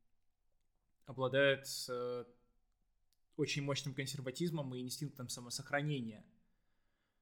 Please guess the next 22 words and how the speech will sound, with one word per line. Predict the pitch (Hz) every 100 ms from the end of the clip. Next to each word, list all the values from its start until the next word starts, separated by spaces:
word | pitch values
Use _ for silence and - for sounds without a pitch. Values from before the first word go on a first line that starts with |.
| _ _ _ _ _
Есть | - 120 117 127
огромное | 127 131 131
количество | 123 - - 123
вещей, | 120 - 170
относительно | 180 139 - 127 123 120
которых, | 120 131 127 - - -
э, | 117 110
мы | 110 110 110
когда-то | 120 120 120 110
договорились, | 113 113 127 208 208 - - -
это | - 156 165
так. | - 107 104 - - - _ _ _ _ _ -
И | 135
потом | 120 135 135
долго | 127 127
не | 120
пересматривали, | 117 123 - 156 160 143 120
несмотря | 117 - 123 - 120 127
на | 127 117 113 113 113
факты, | 127 -
которые | 131 113 120 113 110
указывают | 110 113 131 113 113 110 107